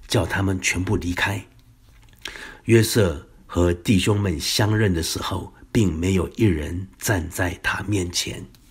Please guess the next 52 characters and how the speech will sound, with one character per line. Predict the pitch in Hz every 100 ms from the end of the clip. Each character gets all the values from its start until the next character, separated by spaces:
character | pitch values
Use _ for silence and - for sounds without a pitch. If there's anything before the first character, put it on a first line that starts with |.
| -
约 | - 120
瑟 | 110 113
实 | - - 104
在 | 92 95
是 | -
老 | 90 78
练， | - 92 -
就 | 110
是， | - 113 95 - _ - -
就 | 139 107
是 | 120
在 | 98 101
他 | 95 101
情 | - 87 95
绪 | - 98
澎 | - 98 98
湃， | 101 95
几 | 92 - 117
乎 | 110 113
没 | 107 123
有 | 117
办 | 107 104
法 | 98 -
控 | - 110 90
制 | -
的 | 92
时 | 95 -
候， | - 95 98 - _ _ -
他 |
还 | - 101
是 | 104 -
很 | 110 - 87
合 | 85 - -
宜 | 113 90
的 | 80 - - - -
先 | - 104 107
处 | - - 98
理 | 92 71
了 | - - - _
当 | - 101
时 | - 90
的 | 87
环 | - 92 90
境。 | 123 - - - _ _ _ -
弟 | 135
兄 | 110 117 107
们 | 92
相 | 82 110 98
认 | 101 85
的 | 80
场 | - - -
合 | - - 107